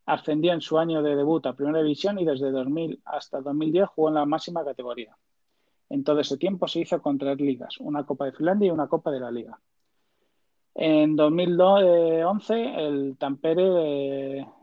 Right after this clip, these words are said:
eh, la federación le excluyó, perdón, de la Primera División por un presunto escándalo de financiación irregular al haber recibido trescientos mil euros de una compañía de Singapur. En dos mil doce,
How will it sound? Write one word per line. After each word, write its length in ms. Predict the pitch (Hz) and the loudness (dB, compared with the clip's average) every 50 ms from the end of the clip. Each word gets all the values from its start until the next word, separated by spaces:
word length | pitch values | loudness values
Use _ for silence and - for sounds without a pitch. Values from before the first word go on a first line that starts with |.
| 104 - - - 123 | -20 -16 -12 -8 -6
eh, 240 | - 156 151 147 143 | -6 -4 -4 -6 -6
la 140 | 143 143 - | -6 -8 -6
federación 500 | - 147 143 139 139 - - 165 180 190 | -4 -2 0 0 0 2 4 4 4 4
le 60 | 185 | 2
excluyó, 420 | 165 - - 151 139 139 170 175 | 0 -2 -2 -2 0 2 0 0
perdón, 240 | 170 160 165 180 185 | 0 -2 -4 -4 -4
de 80 | 170 156 | -4 -4
la 100 | 147 135 | -4 -4
Primera 260 | - 143 139 147 151 | -4 -2 -2 0 0
División 320 | 151 147 143 - 185 175 | 0 0 -2 -4 -4 -2
por 100 | 170 156 | -2 -2
un 80 | 160 156 | -2 -2
presunto 360 | 143 143 - 175 175 165 165 | -4 -6 -4 -4 -4 -4 -4
escándalo 440 | 139 - - 170 175 180 175 175 165 | -4 -4 -6 -6 -4 -2 -2 -2 -4
de 100 | 151 139 | -6 -10
financiación 580 | _ - 139 135 135 - - 139 - 156 156 | _ -20 -20 -20 -20 -20 -20 -18 -16 -14 -12
irregular 440 | 151 139 143 135 143 147 165 185 185 - _ - | -10 -8 -4 -2 0 0 2 0 0 -2 _ -6
al 100 | 147 139 | -4 -2
haber 200 | 139 139 143 147 | 0 0 0 0
recibido 380 | 156 151 - 160 160 170 170 | 0 -2 0 0 2 2 2
trescientos 460 | - 139 139 - - - - 143 139 | 0 -2 -10 -10 -14 -10 -6 -6 -4
mil 160 | 143 156 156 170 | -2 0 4 4
euros 200 | 175 180 170 147 | 4 4 2 0
de 60 | 147 | -2
una 140 | 147 151 143 | -4 -4 -2
compañía 500 | 151 135 131 - 135 139 156 165 175 175 | -4 -6 -6 -6 -6 -4 -2 0 0 -2
de 140 | 151 131 | -2 -4
Singapur. 420 | - - 131 123 117 - _ _ _ _ _ _ _ _ _ _ _ _ _ _ _ _ _ _ _ _ _ _ _ _ _ _ _ _ _ - | -10 -12 -14 -16 -16 -16 _ _ _ _ _ _ _ _ _ _ _ _ _ _ _ _ _ _ _ _ _ _ _ _ _ _ _ _ _ -8
En 200 | - 156 156 151 | -4 -4 0 2
dos 140 | 156 156 | 4 4
mil 240 | 165 185 190 185 180 | 4 4 2 2 4
doce, 460 | 170 190 202 202 - 220 233 233 269 | 4 4 4 4 2 0 0 0 -2